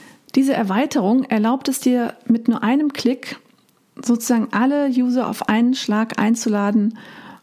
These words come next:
und der Seite zu folgen, also deiner Seite zu folgen. Und das Plugin, das beachtet sogar eine kleine Einschränkung durch, durch Facebook. Wenn du nämlich zu vielen Menschen in zu kurzer Zeit diese Einladung schickst,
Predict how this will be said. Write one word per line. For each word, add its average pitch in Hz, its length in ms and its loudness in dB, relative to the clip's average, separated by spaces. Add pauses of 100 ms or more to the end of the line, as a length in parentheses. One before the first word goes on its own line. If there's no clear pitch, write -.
(140)
und 220 420 2
der 196 440 0
Seite 202 380 0
zu - 180 -2
folgen, 180 420 -2
also 185 160 0
deiner 196 300 2
Seite 196 300 0
zu - 140 -2
folgen. - 480 -2 (1040)
Und 220 120 2
das 220 120 -4
Plugin, 277 680 0 (180)
das 233 180 -2
beachtet - 420 -2
sogar 233 220 0
eine 214 180 2
kleine 220 500 0
Einschränkung 220 600 2
durch, 196 280 -6
durch 208 220 -2
Facebook. - 600 -4 (680)
Wenn 220 140 4
du 226 80 4
nämlich 240 320 0
zu 294 140 -2
vielen 277 320 2
Menschen 262 440 2
in 262 200 2
zu 262 160 -2
kurzer 262 380 -2
Zeit 233 440 -2
diese 220 200 2
Einladung 214 420 2
schickst, - 480 -4